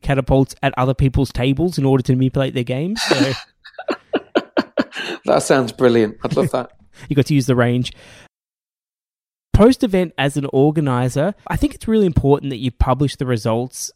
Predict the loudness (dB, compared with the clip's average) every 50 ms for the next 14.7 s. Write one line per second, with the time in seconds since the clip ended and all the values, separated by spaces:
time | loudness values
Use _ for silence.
0 | _ _ -4 -2 -2 0 -2 -2 -2 -2 -2 -2 -2 -2 0 0 0 0 -2 -2
1 | -6 -6 -4 -2 -2 -2 -2 -4 -6 -6 -6 -6 -6 -4 -4 -4 -4 -4 -4 -4
2 | -4 -2 -2 -2 -4 -4 -8 -10 -6 -6 -6 -4 -4 -8 -6 -4 -2 -2 -2 -2
3 | -4 -4 -8 -6 -4 -6 -4 -4 -4 -4 -4 -2 -2 -2 0 0 0 -2 -2 -6
4 | -8 -8 -6 -4 -4 -4 -4 -4 -4 -4 -4 -6 -6 -6 -6 -4 -4 -4 -4 -4
5 | -4 -8 -8 -8 -8 -6 -4 -4 -4 -6 -10 _ _ _ 6 6 6 6 2 -6
6 | -18 _ _ -2 0 0 0 4 4 4 6 6 6 4 6 4 4 2 0 -4
7 | -8 -12 -20 -20 -20 -20 _ -2 0 2 2 2 2 0 -4 -4 -4 -6 -14 _
8 | _ _ _ -4 -4 0 2 2 2 4 4 4 4 4 4 4 4 4 2 0
9 | -4 -4 -6 -10 -12 -10 -8 -8 -8 -8 -8 -12 -10 -8 -8 -6 -4 -4 -4 -4
10 | -2 -2 -2 2 2 2 2 2 2 2 4 4 4 4 4 2 0 -4 -12 -12
11 | -12 -10 -12 -12 -12 _ _ _ -4 -4 -4 -4 -8 -10 -6 -6 -6 -6 -4 -6
12 | -6 -4 -2 -4 -4 -6 -8 -14 -20 -20 -20 -20 -20 _ _ 0 0 0 2 2
13 | 2 2 2 2 0 -4 -4 -6 -4 -2 -2 -2 -2 -2 -2 -4 -2 0 0 0
14 | 0 -4 -6 -10 -10 -8 -8 -8 -4 0 0 0 0